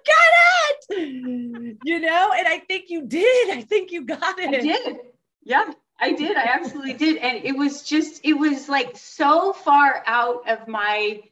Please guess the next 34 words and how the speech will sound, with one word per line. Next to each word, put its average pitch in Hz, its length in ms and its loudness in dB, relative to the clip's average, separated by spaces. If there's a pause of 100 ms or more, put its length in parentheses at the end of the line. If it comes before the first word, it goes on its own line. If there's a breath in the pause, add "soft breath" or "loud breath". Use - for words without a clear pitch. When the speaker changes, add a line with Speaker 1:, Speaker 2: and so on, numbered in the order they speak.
(460)
Speaker 2:
realm 233 460 2
of 196 220 -6
conscious 233 440 -4
thinking, 214 720 -6 (340)
but 226 160 0
there 240 140 2
was 226 220 0
something 269 380 2
about 202 320 0
that 202 240 0
conversation 226 1040 -4 (100)
and 190 260 -2
the 196 120 -4
energy 208 440 -4
that 190 260 -4
you 202 80 -10
brought 185 360 -4
to 208 220 -4
it 175 200 -4
that 180 240 -2
made 208 240 -2
me 247 120 -10
think, 254 400 -8
"Okay, 440 380 2
what 339 140 2
do 466 80 0
I 403 260 2
have 294 140 -4
to 285 100 -2
lose? 226 260 -2
I'm 233 140 0
gonna 220 220 -4
do 233 180 -6
this." 196 260 -6